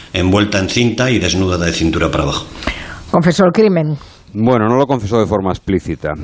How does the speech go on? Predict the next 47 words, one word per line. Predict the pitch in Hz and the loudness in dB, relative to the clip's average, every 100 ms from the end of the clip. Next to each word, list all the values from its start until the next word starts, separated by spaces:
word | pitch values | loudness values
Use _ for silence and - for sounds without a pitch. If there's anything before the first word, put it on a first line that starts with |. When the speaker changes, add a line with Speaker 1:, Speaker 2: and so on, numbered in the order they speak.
| 73 - | -12 -10
Speaker 3:
Lo | 80 | -6
que | 76 78 | -6 -4
pasa | 90 | -4
es | 90 | -4
que | - | -2
el | 95 | 0
hecho | 110 - 98 | 0 0 0
de | 82 | 2
llevar | 80 82 | 2 0
a | 82 | 0
la | 85 | 0
Guardia | 80 82 78 | 0 0 -2
Civil | 78 85 98 82 | 0 0 2 2
hasta | 71 76 | -2 -2
el | 69 | -2
lugar | 73 82 | 0 0
donde | 82 | 0
estaba | 76 80 | -2 -2
el | 78 | -2
cuerpo, | - 85 76 101 | 0 -4 0 -2
bueno, | 80 71 | -2 -6
pues | - 60 | -8 -8
es | |
una | 78 73 | -6 -4
confesión | 73 76 73 76 | -4 -4 -2 -2
implícita, | 76 73 101 101 71 64 | -2 0 -2 -2 -6 -8
¿no? | 69 101 | -6 -6
De | - | -4
alguna | 69 71 73 | -4 -2 -2
manera, | 69 73 78 80 - - | 0 0 0 -2 -10 -16
solo | - - 104 101 | -6 0 2 2
quien | 85 90 80 | 0 -6 -6
ha | 80 | -2
arrojado, | 85 82 - 98 87 | -2 -2 -2 0 0
solo | 92 80 | 0 0
quien | 80 | 0
ha | |
matado | 78 78 90 | -2 0 2
y | 78 | 2
ha | |
arrojado | 73 76 - 78 76 | 0 -2 -2 0 0
allí | 73 76 73 | 0 -2 -2
a, | |
a, | 71 67 65 | -2 -2 -2
a | 76 | -2
la | 71 | -2
chica | 82 78 78 | -4 -4 -4